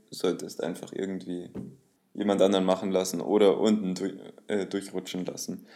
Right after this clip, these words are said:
Macht nicht so viel Sinn, aber auf jeden Fall, ähm, sei mal ganz ehrlich zu dir, also das ist jetzt nochmal der Appell sozusagen, sei mal ganz ehrlich zu dir, wie viele Dinge du möglicherweise tust,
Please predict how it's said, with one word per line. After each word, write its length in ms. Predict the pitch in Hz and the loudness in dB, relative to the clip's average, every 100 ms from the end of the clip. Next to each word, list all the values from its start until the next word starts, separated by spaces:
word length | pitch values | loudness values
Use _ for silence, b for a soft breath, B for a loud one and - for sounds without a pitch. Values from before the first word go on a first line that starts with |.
| B B B B B B | B B B B B B
Macht 280 | - 113 - | 6 6 6
nicht 160 | 120 113 | 4 4
so 80 | 110 | 2
viel 160 | 110 | 2
Sinn, 240 | 107 104 92 | 4 2 2
aber 180 | 85 101 | 6 6
auf 120 | 110 | 6
jeden 220 | 123 131 | 2 2
Fall, 540 | 131 104 113 131 135 - | 4 4 6 4 2 2
ähm, 340 | 104 104 104 - | 2 2 0 -2
sei 240 | 110 110 | 6 8
mal 180 | 123 135 | 8 6
ganz 220 | 120 123 | 4 2
ehrlich 340 | 131 117 135 135 | 2 0 0 -2
zu 160 | 147 | -4
dir, 300 | 147 147 160 - | 0 0 2 0
also 240 | 101 101 | 0 -2
das 340 | 98 - - 101 | -4 -8 -10 -8
ist 140 | - | -4
jetzt 160 | 98 - | -2 6
nochmal 320 | 131 143 147 | 6 8 6
der 180 | 135 123 | 8 8
Appell 540 | 123 - 135 143 139 | 6 4 6 6 2
sozusagen, 560 | - 127 123 117 117 117 | -2 -4 -2 0 2 4
sei 100 | 117 | 4
mal 140 | 117 | 4
ganz 200 | 110 104 | 4 0
ehrlich 440 | 107 135 143 151 147 | 0 0 2 0 -2
zu 160 | - | -4
dir, 340 | 143 147 151 147 b b b b b _ _ _ _ _ _ _ | -2 0 -2 -4 b b b b b _ _ _ _ _ _ _
wie 240 | 110 120 151 | -2 0 0
viele 720 | - 151 147 143 143 143 139 | -2 -2 2 6 8 8 4
Dinge 440 | 139 - 135 139 | 2 6 8 6
du 360 | 135 123 120 107 - - _ _ _ | 6 2 2 0 -12 -20 _ _ _
möglicherweise 920 | 110 147 151 135 120 117 117 113 107 | 6 6 6 6 8 10 8 6 -2
tust, 640 | - 156 190 208 - - | 4 6 8 4 0 -8